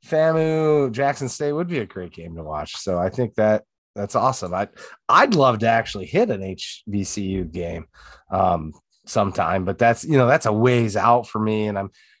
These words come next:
I've kind of invested in, in going to the home games here, and the wife thinks that that's too much the way it is. So maybe <laughs> someday when I'm retired. Uh, and then, so my,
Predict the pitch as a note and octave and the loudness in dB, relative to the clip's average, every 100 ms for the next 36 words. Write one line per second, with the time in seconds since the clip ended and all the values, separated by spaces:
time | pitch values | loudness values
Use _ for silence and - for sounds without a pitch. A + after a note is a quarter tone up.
0 | _ - - B2+ B2+ A#2+ G#2 A#2+ - - | _ -12 0 2 2 0 0 0 -2 -4
1 | A2+ G#2 F#2 - G#2 G#2 A2+ G2+ G2+ A2 | -4 -6 -8 -10 -4 2 2 2 0 0
2 | G#2+ G#2+ G2 - G#2 G#2 G2+ F#2 F#2 G#2 | 0 -2 -4 -6 -4 -2 -4 -6 -4 -4
3 | G2+ - _ _ - - - A2 - G2+ | -4 -10 _ _ -20 -20 -8 -6 -6 -4
4 | G#2 G2+ - G2+ F#2+ F#2+ - F#2+ F#2 F2+ | 0 0 -2 -6 -2 -4 -4 -6 -4 -2
5 | F2+ F#2 F2 - F#2 E2+ E2 - - G#2+ | -2 -2 -4 -6 -6 -8 -8 -12 -6 0
6 | B2+ A2+ F2+ - C3+ B2+ C3 B2 A#2 G#2+ | 2 2 0 4 4 6 6 6 4 2
7 | G2 - G#2 G#2 F2 F2 _ - - _ | -2 0 2 2 0 -6 _ -20 -20 _
8 | - A#2+ A2 G2+ D#2 - _ _ _ _ | 0 4 4 2 -4 -12 _ _ _ _
9 | _ - B2+ D3 C#3+ B2 G#2+ _ - D3+ | _ -4 0 2 2 -2 -8 _ -4 -2
10 | C#3 D#3 F3 D#3 | 2 4 4 2